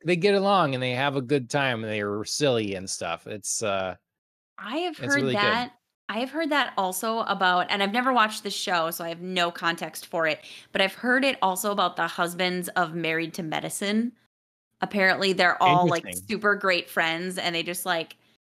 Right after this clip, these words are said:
Speaker 2: hang out while the ladies are on camera, and they just, like, do their own thing. Like, they have their own, like, barbecues, or they'll be all in the kitchen just, like, cracking
Speaker 1: Nice.
Speaker 2: jokes with each
Speaker 1: Yeah.
Speaker 2: other and stuff.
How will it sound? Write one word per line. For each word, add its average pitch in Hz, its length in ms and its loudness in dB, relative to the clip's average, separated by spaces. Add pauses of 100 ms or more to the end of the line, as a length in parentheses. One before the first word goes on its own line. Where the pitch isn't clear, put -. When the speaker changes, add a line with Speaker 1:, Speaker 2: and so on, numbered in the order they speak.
(180)
Speaker 2:
hang 180 300 0
out 170 400 2
while 170 160 0
the 165 60 -6
ladies 170 420 -4
are 165 80 -2
on 160 180 0
camera, 165 440 0
and 165 100 -4
they 160 80 -2
just, 165 220 -6
like, 165 320 0 (580)
do 202 180 0
their 190 240 4
own 185 280 0
thing. 170 340 -2
Like, 170 160 -6
they 175 80 -6
have 170 160 -2
their 165 140 2
own, 165 100 -2
like, 170 200 -4
barbecues, 170 760 0
or 165 140 0
they'll 170 160 0
be 175 160 2
all 165 200 4
in 165 120 -2
the 170 60 -6
kitchen 170 380 -8
just, 170 180 -10
like, 151 160 -10
cracking 156 380 2
Speaker 1:
Nice. 156 80 -8
Speaker 2:
jokes 160 340 -4
with 120 120 0
each 151 140 -2
Speaker 1:
Yeah. 190 60 0
Speaker 2:
other 180 160 0
and 185 120 -4
stuff. 202 220 -2